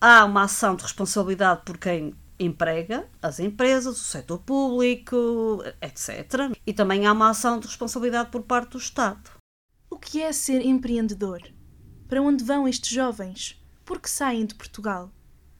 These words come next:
Speaker 2: Hoje assistimos à maior imigração qualificada do país. A socióloga e docente do iscté, Luísa Veloso,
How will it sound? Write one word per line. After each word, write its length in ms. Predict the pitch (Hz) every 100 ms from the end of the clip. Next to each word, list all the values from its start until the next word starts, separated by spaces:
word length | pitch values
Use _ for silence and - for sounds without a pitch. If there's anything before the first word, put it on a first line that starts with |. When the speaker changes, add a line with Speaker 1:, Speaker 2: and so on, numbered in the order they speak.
| _ _ - -
Speaker 2:
Hoje 300 | 233 233 226
assistimos 500 | 226 - 226 226 208
à 100 | 208
maior 360 | 208 214 208 208
imigração 560 | 247 269 247 - 262
qualificada 720 | 262 277 277 269 262 226 208
do 80 | 202
país. 600 | 202 202 196 - - - - - - -
A 60 |
socióloga 680 | 214 214 - 220 220 214 208
e 60 | 208
docente 500 | 202 - 233 214 208
do 140 | 208
iscté, 480 | 208 - - 220 214
Luísa 380 | 214 202 196 190
Veloso, 540 | 196 208 254 247 262